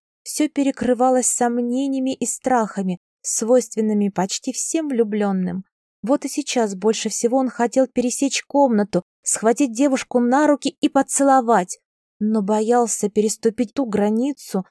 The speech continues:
которую они оба обозначили. Нерешительно потоптавшись на месте и буркнув «прощай», Стефан ушел.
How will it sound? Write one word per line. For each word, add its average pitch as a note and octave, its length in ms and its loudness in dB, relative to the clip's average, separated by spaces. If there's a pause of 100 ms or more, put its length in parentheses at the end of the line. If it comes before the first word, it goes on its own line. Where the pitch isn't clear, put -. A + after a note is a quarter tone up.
(200)
которую A3 460 0
они A3 180 0
оба A#3+ 260 0
обозначили. A3+ 920 -2 (340)
Нерешительно A#3 760 -2
потоптавшись A3 840 -2
на G#3+ 160 -2
месте A#3+ 580 -2
и - 40 -4
буркнув A3 540 -4
«прощай», D4 600 0 (280)
Стефан C4+ 640 -2
ушел. F#3+ 400 -4